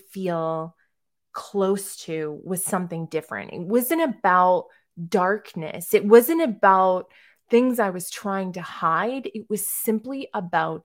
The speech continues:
intensity. And intensity was the thing that I found was the thing that I didn't necessarily feel comfortable sharing, like, how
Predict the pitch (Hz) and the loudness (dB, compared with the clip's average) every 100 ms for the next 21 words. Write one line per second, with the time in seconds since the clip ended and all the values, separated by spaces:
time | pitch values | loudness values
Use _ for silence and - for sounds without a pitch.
0 | - 165 165 - 175 180 175 - - - | -12 -12 -12 -10 -6 -6 -6 -12 -12 -14
1 | - _ _ _ _ _ _ _ 208 190 | -20 _ _ _ _ _ _ _ 0 0
2 | 208 202 196 - 277 381 381 - 202 175 | 0 0 -2 -4 -2 -2 -4 -2 -2 0
3 | 175 170 185 170 180 180 _ 196 196 226 | -6 -6 -6 -6 -10 -12 _ -2 0 -2
4 | 262 202 190 180 185 196 214 _ 165 160 | 0 -2 -2 -6 -4 -4 -6 _ -4 -2
5 | 185 220 240 233 _ _ _ _ _ _ | -2 -2 -4 -8 _ _ _ _ _ _
6 | _ _ _ _ _ - 202 208 196 202 | _ _ _ _ _ -4 6 6 6 -2
7 | 208 208 208 - 202 190 196 190 180 - | 2 2 2 2 0 2 2 2 -4 -4
8 | 196 185 185 - 180 170 170 - 165 - | -2 -2 -6 -4 -2 -2 -6 -6 -6 -6
9 | 170 151 - 156 - 156 160 - - - | -12 -12 -16 -16 -12 -12 -12 -14 -16 -14
10 | - - 208 220 | -10 -8 -4 -6